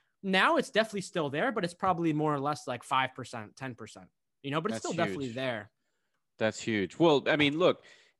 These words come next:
Speaker 2: uh, y-, I feel like, you know, the whole term social media, I mean, w-, I,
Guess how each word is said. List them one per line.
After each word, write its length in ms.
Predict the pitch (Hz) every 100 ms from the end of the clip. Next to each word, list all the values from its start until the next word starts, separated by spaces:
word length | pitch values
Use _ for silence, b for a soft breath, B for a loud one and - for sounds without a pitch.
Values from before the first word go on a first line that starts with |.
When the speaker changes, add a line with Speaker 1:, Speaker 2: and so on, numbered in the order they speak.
| -
Speaker 2:
uh, 40 | 50 50 - _
y-, 460 | - 117 113 104 - 208 _ _ _ _ _ _ _ _ -
I 120 | 143
feel 300 | - 190 190
like, 240 | 170 131 -
you 100 | 135
know, 140 | 110
the 120 | 107
whole 160 | 113 139
term 400 | - 139 131 110
social 500 | - 127 123 - 113
media, 600 | 101 98 110 127 92 82
I 80 | 92
mean, 280 | 104 98 92 b b -
w-, 420 | 107 113 98 101
I, 200 | - 110